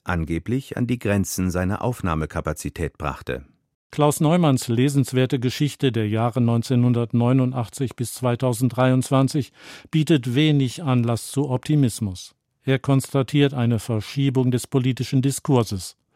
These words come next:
Speaker 2: Verschärfungen des Asylrechts rufen kaum mehr nennenswerte Proteste hervor, wie noch vor Jahrzehnten. Statt sich auf einen respektvollen, menschenwürdigen Umgang mit Migrantinnen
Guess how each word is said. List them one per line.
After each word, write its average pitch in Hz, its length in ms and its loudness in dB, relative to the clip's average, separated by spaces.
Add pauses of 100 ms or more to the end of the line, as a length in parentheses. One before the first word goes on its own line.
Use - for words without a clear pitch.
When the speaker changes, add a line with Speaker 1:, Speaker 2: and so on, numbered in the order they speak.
(380)
Speaker 2:
Verschärfungen 135 800 2
des 110 220 -4
Asylrechts 127 800 0 (260)
rufen 139 340 2
kaum 131 340 4
mehr 120 200 4
nennenswerte 120 760 2
Proteste 135 560 0
hervor, 127 540 2 (300)
wie 139 140 4
noch 117 200 4
vor 113 180 -2
Jahrzehnten. 110 760 -2 (800)
Statt - 320 0
sich 151 220 -2
auf 123 200 0
einen 120 360 2
respektvollen, 117 1000 0
menschenwürdigen 127 840 2
Umgang 127 500 2
mit 113 260 -2
Migrantinnen 127 800 2